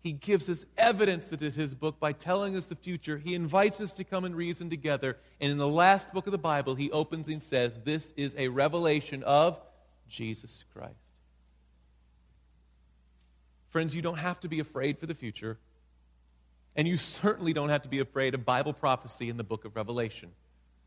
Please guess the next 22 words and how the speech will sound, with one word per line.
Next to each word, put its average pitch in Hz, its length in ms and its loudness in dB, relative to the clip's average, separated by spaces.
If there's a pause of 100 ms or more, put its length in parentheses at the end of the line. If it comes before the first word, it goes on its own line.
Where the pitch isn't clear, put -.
(300)
The 120 80 -2
Lord 131 260 4
is 135 140 -2
inviting 135 480 0
us 165 120 -8
to 165 100 -12
come. 98 540 -10 (400)
Let 107 140 -2
us 110 160 -8
reason 123 500 -4
together 104 540 -6 (260)
so - 280 -4
that 104 160 -8
we 117 100 -8
may 95 200 -8
believe. 95 380 -10 (1300)
Let 160 80 2
me 190 80 4
ask 185 180 4
you 202 60 -8
a - 40 -12
question. 131 380 -2